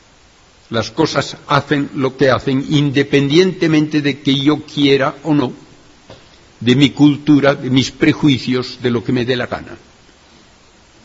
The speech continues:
Y por eso sé que si un electrón actúa de esta manera aquí, actuará de la misma manera, en las mismas condiciones, en cualquier laboratorio del mundo y en cualquier lugar del universo.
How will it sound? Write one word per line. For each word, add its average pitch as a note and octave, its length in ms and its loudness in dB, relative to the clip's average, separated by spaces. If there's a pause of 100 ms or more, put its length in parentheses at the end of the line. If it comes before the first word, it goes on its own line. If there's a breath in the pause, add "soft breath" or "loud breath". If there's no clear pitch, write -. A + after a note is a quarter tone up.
(1000)
Y E3+ 100 2
por D3 220 4
eso D#3+ 260 4
sé D#3 340 2
que C3 140 0
si - 140 -2
un E3 160 6
electrón D#3+ 760 2
actúa D#3 460 2
de B2 160 2
esta D3+ 240 -2
manera D#3 540 2
aquí, E3 480 -2 (480 soft breath)
actuará C3+ 500 0
de D3 140 2
la C3+ 100 4
misma C#3+ 320 2
manera, C#3+ 380 2
en C3+ 80 -4
las A2+ 160 -2
mismas D3 340 2
condiciones, D3 680 0
en C3+ 120 2
cualquier C3 580 2
laboratorio D3+ 640 2
del E3 160 4
mundo D#3 380 2 (320 loud breath)
y C#3 100 2
en C#3+ 140 4
cualquier D#3 500 2
lugar F#3 380 2
del F3 160 -2
universo. C#3 580 -2